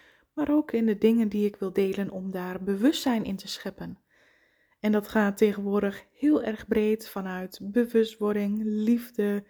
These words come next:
eh, een band opbouwen met God, trainingen geven, dichter bij jezelf komen.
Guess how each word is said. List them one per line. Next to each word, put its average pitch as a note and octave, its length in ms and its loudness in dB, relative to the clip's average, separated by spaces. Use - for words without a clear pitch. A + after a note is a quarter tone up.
eh, F#3+ 380 -2
een B3+ 140 4
band B3 260 4
opbouwen G#3+ 460 2
met G3+ 180 -4
God, - 680 -8
trainingen A#3+ 800 4
geven, G3 520 -6
dichter B3 360 0
bij A3+ 220 2
jezelf G3 480 0
komen. F3+ 480 -6